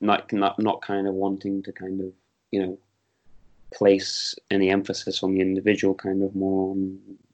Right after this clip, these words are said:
on the community, on the collective sphere, really.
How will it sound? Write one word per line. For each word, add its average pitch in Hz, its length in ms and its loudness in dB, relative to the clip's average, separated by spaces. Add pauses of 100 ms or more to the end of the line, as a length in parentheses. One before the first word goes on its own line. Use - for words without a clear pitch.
(260)
on 95 120 4
the 98 80 4
community, 113 560 8
on 98 200 0
the 98 80 -4
collective 101 640 0
sphere, 95 540 -4
really. 95 200 -8